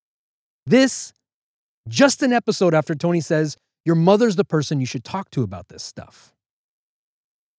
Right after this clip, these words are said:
T says A J should be kissing her feet. More religious imagery. Because if it wasn't for her, he would have busted his teeth out with one shot. The way he says, "one shot."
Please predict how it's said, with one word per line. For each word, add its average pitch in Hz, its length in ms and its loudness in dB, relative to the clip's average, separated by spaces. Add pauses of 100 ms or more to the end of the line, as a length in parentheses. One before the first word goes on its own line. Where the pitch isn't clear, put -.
(560)
T 262 180 0
says 247 220 0
A 240 100 2
J 240 140 -2
should 214 180 -2
be 202 80 -2
kissing 220 340 -2
her 202 140 -2
feet. - 480 -6 (720)
More 185 600 6
religious 139 400 -2
imagery. 104 440 -8 (520)
Because 233 240 6
if 220 80 4
it 214 80 4
wasn't 220 280 0
for 185 120 -4
her, 220 480 2 (340)
he 202 60 -4
would 196 120 6
have 180 80 4
busted 180 280 0
his 160 100 0
teeth 208 240 -6
out 165 160 0
with 143 140 -8
one 123 240 -4
shot. - 560 -10 (1300)
The 143 60 -4
way 165 100 2
he 165 140 -4
says, 139 520 0 (360)
"one 135 340 -2
shot." - 600 -8